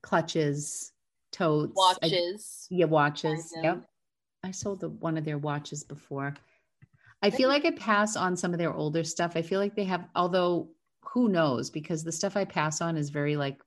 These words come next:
Speaker 1: Y two K looking, which
Speaker 2: Mm.
Speaker 1: might be a mistake. Maybe people are liking those now, but
Speaker 2: Maybe. I sold a Fossil scarf and, like, a knitted crocheted scarf I got at the bins for twenty-five dollars.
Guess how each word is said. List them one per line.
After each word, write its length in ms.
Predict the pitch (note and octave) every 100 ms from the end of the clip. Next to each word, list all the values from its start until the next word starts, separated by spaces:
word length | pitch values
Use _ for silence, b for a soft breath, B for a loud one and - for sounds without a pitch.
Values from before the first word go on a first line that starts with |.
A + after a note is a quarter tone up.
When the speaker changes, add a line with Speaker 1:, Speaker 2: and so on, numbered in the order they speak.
| -
Speaker 1:
Y 220 | C#3+ C#3+
two 180 | C#3 D3
K 220 | C#3+ C#3
looking, 440 | C#3+ D#3 F3 F3+ F3
which 320 | E3 D#3+ F#3
Speaker 2:
Mm. 80 | E3
Speaker 1:
might 240 | D#3+ D3+
be 140 | E3
a 40 | D3+
mistake. 540 | C#3+ - C#3+ B2+ B2+
Maybe 260 | D3 C#3+ D3
people 320 | D#3 D3 C#3+
are 80 | C3+
liking 420 | C3 B2+ C3+ C3+
those 300 | - G#2+ -
now, 260 | - G2+ A2
but 240 | - - - _ _ _ - - -
Speaker 2:
Maybe. 380 | G#3+ G#3+ D#3+ D#3
I 100 | F3+
sold 260 | A3 C4+ C#4
a 160 | B3 G3+
Fossil 440 | - F#3+ F#3+ G#3 F#3+
scarf 720 | - - D#3 D#3+ C4+ - - - -
and, 140 | F#3
like, 140 | F3 E3+
a 60 |
knitted 440 | E3+ E3 E3+ E3+ E3
crocheted 640 | - E3+ D#3+ E3+ D#3+ D#3
scarf 300 | - D#3+ D#3+
I 80 | E3
got 140 | E3
at 100 | D#3+
the 60 | E3
bins 360 | D#3 D3+ F3+ A3
for 120 | F3
twenty-five 520 | - D#3+ E3+ G#3+ F#3
dollars. 520 | D3 D3 - - -